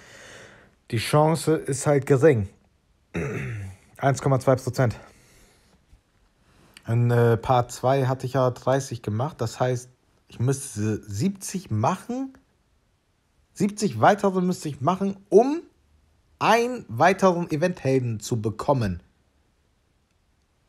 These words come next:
Ist aber nicht gewährleistet, ne? Ist ja, ist ja klar. Gucken wir mal, <coughs> Entschuldigung. Ähm, gucken wir mal,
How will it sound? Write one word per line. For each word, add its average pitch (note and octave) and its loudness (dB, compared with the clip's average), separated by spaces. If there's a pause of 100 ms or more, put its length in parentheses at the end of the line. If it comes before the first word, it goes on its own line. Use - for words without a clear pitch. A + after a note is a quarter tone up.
(440)
Ist C3+ -4
aber C#3+ 6
nicht C#3+ 2
gewährleistet, A#2+ 4
ne? G#2+ -4
Ist G2 -8
ja, F#2+ -4
ist - -12
ja F#2 -6
klar. F#2 -4 (1600)
Gucken C3+ -2
wir C3 2
mal, A2+ 2 (160)
<coughs> - 4
Entschuldigung. A#2 -4 (1000)
Ähm, G#2 -4
gucken B2 -4
wir A#2 0
mal, G#2 0